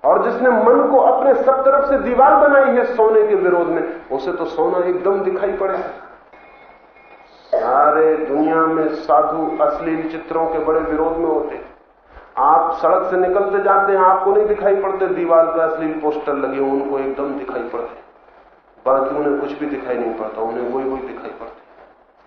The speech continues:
चित्त जिस चीज को जबरदस्ती छोड़ा है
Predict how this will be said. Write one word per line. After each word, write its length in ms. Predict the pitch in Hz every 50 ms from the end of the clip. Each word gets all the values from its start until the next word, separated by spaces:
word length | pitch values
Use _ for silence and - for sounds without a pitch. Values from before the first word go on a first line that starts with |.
| _ _ _ _ _ _ _ _ _ _ _ _ _ _ _ _ _ _ _ _ _ _ _ _ _ _ _ _ _ _ _ _ _ _ _ _ - _ _ _ _ - -
चित्त 580 | - 294 302 311 320 - - - - - - - _ _ _ _ _ _ _ - - - - - - -
जिस 280 | - 269 269 269 -
चीज 260 | 285 320 311 320 302
को 80 | 294 -
जबरदस्ती 720 | - 202 254 - 339 339 339 320 330 - - 294 262 -
छोड़ा 360 | - 254 247 240 233 214 196 202
है 360 | 202 202 202 - - -